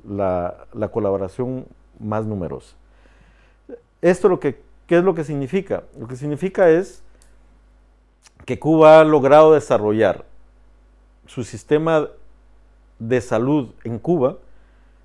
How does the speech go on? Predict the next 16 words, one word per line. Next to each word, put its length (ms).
que 100
se 140
da 100
lujo, 400
porque 320
no 220
se 100
le 100
puede 220
llamar, 320
de 180
tener 320
la 160
capacidad 800
para 380
poder 500